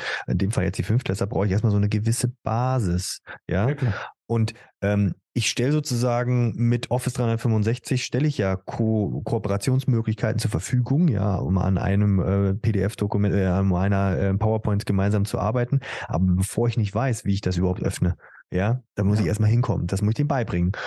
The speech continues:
Speaker 1: Und da ist dann, es fließt natürlich in sämtliche Fächer mit hinein, ja. Und meine Erfahrung ist jetzt, äh, die, dadurch, dass ich, dass jeder Kollege hat ein iPad, äh, vom Land bekommen, Landes-iPads, jeder hat das bekommen.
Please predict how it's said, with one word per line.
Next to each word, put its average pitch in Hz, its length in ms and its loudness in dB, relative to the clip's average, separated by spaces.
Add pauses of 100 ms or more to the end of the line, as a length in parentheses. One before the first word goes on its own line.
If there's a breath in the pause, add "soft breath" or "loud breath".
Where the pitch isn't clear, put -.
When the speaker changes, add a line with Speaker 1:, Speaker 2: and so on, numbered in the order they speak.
(260 loud breath)
Speaker 1:
Und 104 240 0 (160)
da 82 180 -2
ist 113 220 -2
dann, 120 400 0 (160)
es - 160 0
fließt - 520 0
natürlich 135 280 0
in 120 80 2
sämtliche 117 360 -2
Fächer 131 240 0
mit 95 140 0
hinein, 98 480 0 (320 loud breath)
ja. 98 180 0
Und 107 220 -2
meine 101 440 2
Erfahrung 90 480 0
ist 98 120 0
jetzt, 95 220 -4
äh, 85 200 0
die, 117 540 0 (440 loud breath)
dadurch, 120 300 -2
dass 120 200 -2
ich, - 280 -2 (140)
dass - 320 0 (240)
jeder 170 300 0
Kollege 127 360 0
hat 110 120 -2
ein - 120 0
iPad, - 360 -2
äh, 78 100 0
vom 98 220 0
Land 87 180 2
bekommen, - 420 -2
Landes-iPads, 98 680 0
jeder 107 220 0
hat 101 100 0
das 95 80 -2
bekommen. - 380 -2